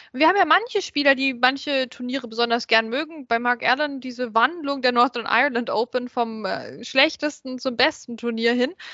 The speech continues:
Ähm, es, es gibt halt einfach Lieblingsplätze, oder? Und dann kommst du da wieder hin und denkst du dir, "Ach Mensch, hier ist der Tee aber besonders <laughs> gut", oder was auch immer. Ja, irgendwas scheint da zu passen für den Ding Junhui. Und ich meine eben, das ist auch so dieses, ähm, Spannungslevel. Es ist ein großer Titel,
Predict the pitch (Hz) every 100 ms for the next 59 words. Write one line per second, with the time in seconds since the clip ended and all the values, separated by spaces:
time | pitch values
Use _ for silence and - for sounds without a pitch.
0 | - - - - 254 269 262 180 76 113
1 | 269 117 _ - 247 - - _ _ -
2 | - - - 277 - - 403 - 392 -
3 | 320 359 403 453 240 208 - - 220 -
4 | - 196 180 330 466 294 247 262 262 -
5 | 320 - 247 233 208 233 427 381 320 294
6 | 254 - - 254 240 - - - - 403
7 | - 339 - 294 220 185 185 320 415 392
8 | - 339 320 349 - 240 - - - -
9 | 427 480 302 254 - 330 294 - - -
10 | 415 - 339 349 - 339 320 311 294 254
11 | 277 311 294 285 262 247 262 254 247 285
12 | 254 - 277 330 285 262 262 247 262 269
13 | 254 - - 269 254 254 254 - - 233
14 | 220 226 - 247 277 294 - 220 214 214
15 | 214 226 - 240 - 233 233 220 247 392
16 | 339 - 330 320 311 311